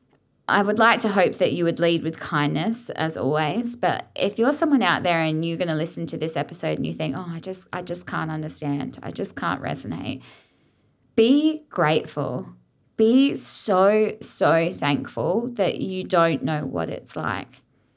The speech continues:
But also understand that the statistics show that it's more than likely that you know someone who, who does feel that way, or who has felt that way, or who has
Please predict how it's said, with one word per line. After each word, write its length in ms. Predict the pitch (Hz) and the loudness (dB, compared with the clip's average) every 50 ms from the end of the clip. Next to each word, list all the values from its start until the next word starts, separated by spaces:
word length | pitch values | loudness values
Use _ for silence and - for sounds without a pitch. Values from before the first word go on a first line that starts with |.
| _ _ _ _ _ _ _ _ _ _ - | _ _ _ _ _ _ _ _ _ _ 2
But 220 | 208 196 - - | 4 4 4 4
also 640 | - 202 208 220 214 - 214 190 185 185 180 151 - - _ _ - | 2 2 2 2 0 2 2 4 4 4 2 0 -6 -10 _ _ 2
understand 640 | 202 202 220 226 226 240 - 208 180 170 165 170 180 | 2 4 4 2 0 -2 -2 -2 0 0 0 0 0
that 200 | 175 170 - - - _ _ _ _ - - - | -2 -4 -4 -6 -12 _ _ _ _ -20 -10 -4
the 100 | - 185 | -2 0
statistics 720 | 180 180 - 202 196 - - 254 247 - 226 170 - - - | 0 0 -2 -4 -2 0 2 0 2 2 0 -2 -2 -2 -2
show 520 | - 196 165 165 165 151 147 156 196 190 - _ _ _ _ _ _ _ _ _ _ _ _ | 0 2 4 4 4 2 2 0 -2 -4 -8 _ _ _ _ _ _ _ _ _ _ _ _
that 200 | - 165 135 - | 2 4 4 4
it's 180 | 143 185 185 196 | 2 -2 -2 -2
more 240 | 196 190 196 190 185 | 0 2 2 4 4
than 160 | 180 175 175 | 4 2 2
likely 400 | 175 165 160 - 170 - 170 175 | 4 2 2 2 0 -2 -4 -2
that 180 | 180 156 95 82 | 0 0 0 0
you 100 | 185 180 | -2 -2
know 200 | 175 165 165 170 | -2 -2 -2 -2
someone 360 | 175 - 196 190 165 160 175 | -4 -4 -2 -2 -2 -2 -2
who, 440 | 170 170 175 160 156 156 - - - - - | -4 -4 -4 -4 -2 -2 -2 -4 -6 -8 -10
who 160 | 165 175 160 | -8 -8 -4
does 400 | - - 160 160 160 165 170 - | 0 2 4 4 4 2 -2 -6
feel 240 | - - 180 185 185 | -4 -2 0 2 2
that 220 | 185 180 - - | 2 2 2 2
way, 200 | 196 202 226 247 | 0 0 2 2
or 140 | 220 165 156 | 2 2 2
who 160 | 160 160 156 | 2 0 0
has 380 | 156 156 151 151 165 165 - - | 0 0 0 0 0 -2 -6 -8
felt 260 | - 190 - - - | -6 -4 -4 -4 -2
that 240 | - - 101 104 - | -2 -2 -2 -2 -2
way, 320 | - 185 202 214 226 - | -2 0 0 0 0 -2
or 240 | - 151 170 156 165 | 0 0 0 0 0
who 200 | 165 170 160 165 | -2 -2 -4 -4
has 420 | 156 160 165 160 156 165 175 - | -4 -2 0 0 0 -2 -4 -10